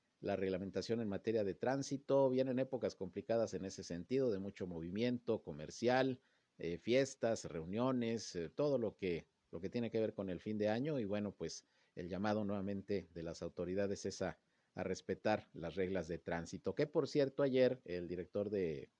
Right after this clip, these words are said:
seguridad, perdón, de tránsito y vialidad, el director de tránsito y vialidad en Torreón, Alejandro Gutiérrez Zamudio, pues ya dijo que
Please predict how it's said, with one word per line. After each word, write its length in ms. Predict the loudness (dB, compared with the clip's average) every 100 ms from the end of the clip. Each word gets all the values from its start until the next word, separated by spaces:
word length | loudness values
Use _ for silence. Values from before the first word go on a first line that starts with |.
| _
seguridad, 460 | -6 -2 0 0 -4 _ -4
perdón, 320 | 0 0 -2
de 140 | -6 -2
tránsito 500 | 0 0 -2 -6 -4
y 40 |
vialidad, 440 | -2 -2 0 0 0
el 80 |
director 320 | -4 -4 -2 -2
de 60 |
tránsito 380 | -2 -4 -4 -4
y 40 |
vialidad 380 | -4 -2 -2 -2
en 100 | -2
Torreón, 320 | -4 -2 -2
Alejandro 400 | -4 -6 -8 -8
Gutiérrez 440 | -8 -4 -4 -2 -4
Zamudio, 420 | -2 0 0 0
pues 120 | -2
ya 120 | -2
dijo 240 | -2 -2 -2
que 260 | 0 0